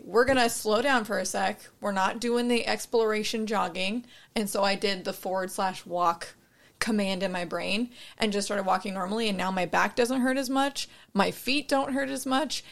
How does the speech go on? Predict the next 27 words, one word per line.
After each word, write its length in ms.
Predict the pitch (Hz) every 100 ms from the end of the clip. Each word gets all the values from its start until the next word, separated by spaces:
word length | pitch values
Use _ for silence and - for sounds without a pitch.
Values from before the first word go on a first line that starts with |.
| - -
And 320 | 233 285 320 -
I'm 260 | 220 208 208
enjoying 600 | 233 208 202 202 240 247
my 140 | 208
life 460 | 185 175 196 214 -
way 320 | 185 196 202
more 360 | 185 185 247 262
because 300 | 233 220 202
I'm 140 | 196
actually 400 | 214 - 214 190
paying 320 | 180 190 196
attention 420 | 190 202 196 214
to 80 | 208
what 140 | 185 180
I'm 100 | 175
seeing 480 | - 196 233 254
versus 600 | 214 185 190 185 170 190 - 202
hurrying 560 | - 202 196 185 180
and 100 | 175
just 160 | 170 -
being 200 | 208 180
in 80 | -
a 40 |
rush 280 | 170 190 -
all 100 | -
the 80 | -
time. 320 | 214 -